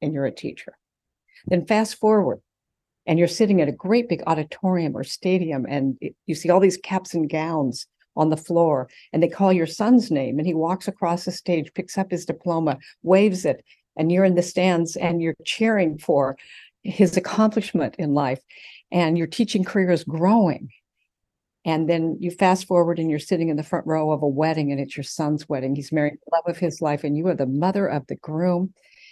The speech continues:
and your teaching career is flourishing. Just keep repeating that. And she left. They did the surgery, and the next day they told my family gathered that one kidney was totally destroyed. The other, he, the surgeon said,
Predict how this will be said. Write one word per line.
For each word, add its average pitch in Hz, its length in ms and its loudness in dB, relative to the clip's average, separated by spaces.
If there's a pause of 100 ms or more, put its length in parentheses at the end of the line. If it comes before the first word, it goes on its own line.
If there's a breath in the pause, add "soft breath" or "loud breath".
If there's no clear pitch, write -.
(140)
and 156 100 0
your 160 100 0
teaching 165 380 -4
career 160 240 -2
is 156 120 -6
flourishing. 151 720 -6 (220)
Just 190 240 -2
keep 185 280 -4 (120)
repeating 170 560 -4
that. 95 220 -12 (1120)
And 160 280 -2
she 196 200 -4
left. 247 420 -4 (960)
They 180 80 0
did 156 140 2
the 190 80 -2
surgery, 170 400 0
and 170 80 -2
the 170 60 0
next 156 260 -4
day 147 140 0
they 160 120 -2
told 165 240 -2
my 170 140 -4
family 160 320 -2
gathered 139 360 -4
that 147 140 -6
one 143 200 0
kidney 147 260 -4
was - 180 -10
totally 190 360 0
destroyed. 139 560 -4
The 160 120 0
other, 160 380 2
he, 147 220 -4 (640)
the 143 300 -2
surgeon 160 440 0
said, 120 320 -6